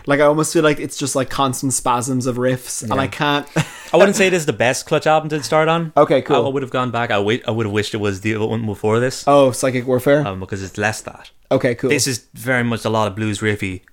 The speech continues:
Speaker 1: Yeah, yeah.
Speaker 2: The last one was kinda like, r-, like
Speaker 1: I can't, like, it's almost like I'm getting hit. I'm getting hit one way by a blues riff. I'm, like, trying to get come to terms with it. Then, like,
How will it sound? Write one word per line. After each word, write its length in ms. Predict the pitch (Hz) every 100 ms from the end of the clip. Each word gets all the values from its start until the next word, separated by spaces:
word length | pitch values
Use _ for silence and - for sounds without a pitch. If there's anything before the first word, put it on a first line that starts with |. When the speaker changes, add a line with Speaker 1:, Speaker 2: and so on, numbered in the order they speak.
| -
Speaker 1:
Yeah, 160 | 143
yeah. 300 | 135 117 107 110
Speaker 2:
The 100 | 113
last 200 | 107 110
one 140 | 101
was 160 | 92 90
kinda 340 | - 98 92
like, 260 | 87 85 -
r-, 220 | 90 92 113 -
like 120 | 110 -
Speaker 1:
I 100 | 151
can't, 360 | - 190 185
like, 140 | 175 170
it's 160 | 165 165
almost 300 | 170 180 185
like 60 |
I'm 60 | 175
getting 200 | 160 135
hit. 280 | - 170 170
I'm 120 | 151
getting 200 | 147 151
hit 280 | 139 165 -
one 260 | 151 160 165
way 180 | 151 139
by 240 | 131 135
a 40 |
blues 220 | 131 143 135
riff. 100 | 127
I'm, 120 | 135
like, 120 | 131
trying 220 | - 143
to 60 | 139
get 140 | 143
come 180 | - 147
to 20 | 131
terms 260 | 143 131
with 80 | 135
it. 40 |
Then, 140 | 131 139
like, 180 | 135